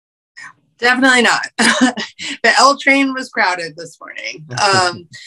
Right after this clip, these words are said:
Speaker 1: I think that a lot of people who choose to be here are here for the elements of New York that aren't talked about a lot. The
Speaker 2: Mm-hmm.
Speaker 1: twenty-four hour nature of life. The
Speaker 2: Mm-hmm.
Speaker 1: fact that you can have anything on demand delivered.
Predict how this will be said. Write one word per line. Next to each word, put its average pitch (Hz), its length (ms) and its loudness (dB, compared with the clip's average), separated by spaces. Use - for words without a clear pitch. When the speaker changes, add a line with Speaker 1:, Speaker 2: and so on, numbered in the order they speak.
Speaker 1:
I 277 200 2
think 349 300 -8
that 427 160 -2
a 269 60 0
lot 214 260 0
of 214 100 -12
people 175 720 -12
who 196 140 -14
choose 269 600 -2
to 196 120 -6
be 180 280 -6
here 156 560 0
are 190 180 0
here 226 420 -2
for 185 480 -4
the 190 120 -8
elements 185 480 -8
of 180 100 -14
New 185 100 -8
York 180 200 -6
that 196 100 -2
aren't 190 240 0
talked 185 320 -2
about - 160 -20
a - 40 -20
lot. - 220 -12
The 202 80 -2
Speaker 2:
Mm-hmm. 196 220 -2
Speaker 1:
twenty-four 233 640 -2
hour 190 320 0
nature 185 480 -12
of 170 160 -10
life. 185 320 -6
The 208 80 -10
Speaker 2:
Mm-hmm. - 80 -12
Speaker 1:
fact 196 300 0
that 202 100 -2
you 208 120 -10
can 190 100 -10
have 202 180 -2
anything 214 480 -4
on 208 180 -2
demand 208 560 -6
delivered. 185 600 -4